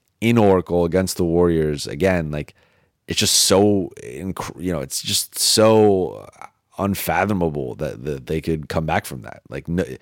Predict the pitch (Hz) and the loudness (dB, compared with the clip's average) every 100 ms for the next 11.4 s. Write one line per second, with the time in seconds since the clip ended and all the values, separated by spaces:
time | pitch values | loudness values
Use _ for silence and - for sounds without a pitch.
0 | - - 87 - 98 82 85 120 117 95 | -16 -8 -8 -4 -4 -2 0 2 2 2
1 | 139 131 120 107 98 87 - _ _ _ | 2 4 4 2 2 2 0 _ _ _
2 | - 80 - 165 170 120 - 82 73 - | -16 -12 0 0 2 0 0 -4 -4 -4
3 | 90 92 98 170 208 - 82 62 58 82 | -2 0 0 2 2 0 -6 -8 -6 -4
4 | 73 80 78 82 98 64 90 76 92 107 | -4 -6 -6 -2 -2 -2 -8 -8 -6 -4
5 | 90 76 98 92 90 123 143 - - 78 | -4 0 2 2 4 4 4 -2 -6 0
6 | 92 78 87 92 120 - 78 - - - | 0 0 0 2 2 0 -6 -6 -8 -2
7 | 85 85 82 80 80 73 50 52 73 82 | 0 2 2 0 0 -4 -8 -10 -4 -2
8 | 80 78 107 - 78 69 65 82 57 - | -2 -2 -2 -4 -6 -6 -4 -6 -6 -2
9 | 117 73 135 151 143 127 - 139 107 101 | -2 0 2 6 6 4 0 2 4 4
10 | 127 87 73 69 - 98 87 107 90 90 | 4 2 -4 -10 -6 -4 0 0 0 -2
11 | - 98 95 | 0 2 2